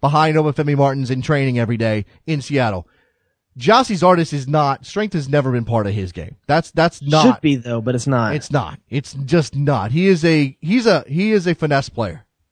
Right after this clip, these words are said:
Speaker 1: Giassi Zardes.
Speaker 2: Yeah.
Speaker 1: And,
Speaker 2: Yeah.
Speaker 1: and, and therefore, in order to get him and his finesse traits involved in the game, you had to drop him back into the midfield, or that was a, an obvious thing to do to get him involved.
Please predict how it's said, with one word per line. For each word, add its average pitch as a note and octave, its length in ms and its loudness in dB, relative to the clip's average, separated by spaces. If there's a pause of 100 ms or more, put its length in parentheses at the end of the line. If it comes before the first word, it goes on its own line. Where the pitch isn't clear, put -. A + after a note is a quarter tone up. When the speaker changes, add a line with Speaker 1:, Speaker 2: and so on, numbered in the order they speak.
(160)
Speaker 1:
Giassi A2 320 -2
Zardes. F#2+ 140 -4
Speaker 2:
Yeah. C3+ 100 2 (640)
Speaker 1:
And, E3 200 4
Speaker 2:
Yeah. C3 120 4
Speaker 1:
and, E3+ 240 0
and D#3 360 0
therefore, E3+ 540 2
in D#3 80 2
order D#3+ 160 2
to D3+ 140 -8
get D3+ 320 0
him D3 340 0 (240)
and D3 140 2
his D3 160 2
finesse C#3+ 580 -2 (140)
traits D3 600 -4 (420)
involved E3+ 500 6
in D#3 140 0
the C#3 80 -2
game, C3 580 0 (220)
you D3 140 2
had D#3+ 300 4
to D#3 60 0
drop C#3+ 320 4
him C#3+ 120 2
back B2+ 240 2
into A#2 160 -10
the A#2+ 80 -4
midfield, B2+ 540 -2
or D3+ 280 4 (300)
that D3 240 4
was D3 180 0
a, D3 360 2
an C#3+ 200 0
obvious C3+ 460 2
thing C3+ 220 -4
to A#2+ 120 -8
do C3 320 2
to A2 200 -2
get A2 180 -2
him A2 140 -2
involved. A#2+ 340 0